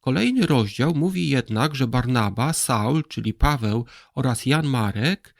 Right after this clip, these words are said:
wyruszyli z Antiochii w pierwszą podróż misjonarską. W Dziejach, trzynasty rozdział, werset czwarty czytamy: „A oni, wysłani przez Ducha Świętego,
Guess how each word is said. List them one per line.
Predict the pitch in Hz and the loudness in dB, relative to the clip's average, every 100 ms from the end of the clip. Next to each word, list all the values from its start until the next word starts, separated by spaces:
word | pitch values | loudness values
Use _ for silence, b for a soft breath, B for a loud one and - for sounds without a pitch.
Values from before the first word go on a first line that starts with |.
| b b b | b b b
wyruszyli | 131 214 226 190 - 180 170 | -2 0 0 0 0 0 0
z | - | -2
Antiochii | 143 120 170 202 - 175 | -4 -2 -2 -2 -4 -6
w | - | -6
pierwszą | - 202 220 175 143 | -2 -2 -2 -6 -2
podróż | 135 135 131 135 | -2 0 -4 -4
misjonarską. | 120 127 113 107 - - 117 127 _ _ _ _ _ _ - | -4 -2 0 -2 -4 -6 -8 -8 _ _ _ _ _ _ -8
W | |
Dziejach, | 143 131 107 127 170 | 0 0 2 0 -2
trzynasty | - - 135 170 - | -6 -4 -2 -2 -2
rozdział, | 139 165 139 | -2 -2 -2
werset | 127 - - | -4 -6 -8
czwarty | - 147 - | -4 -4 -4
czytamy: | 131 - 120 113 113 127 - b b b b | -12 -8 -6 -6 -6 -8 -12 b b b b
„A | 117 113 | -4 -2
oni, | 139 196 208 185 | 0 0 0 -2
wysłani | 127 113 - 135 175 160 | -2 -4 -2 -2 0 -2
przez | - 123 113 | -4 -8 -4
Ducha | 139 - 143 | -6 -4 -6
Świętego, | - 113 - 185 180 175 | -4 -6 -4 -6 0 -2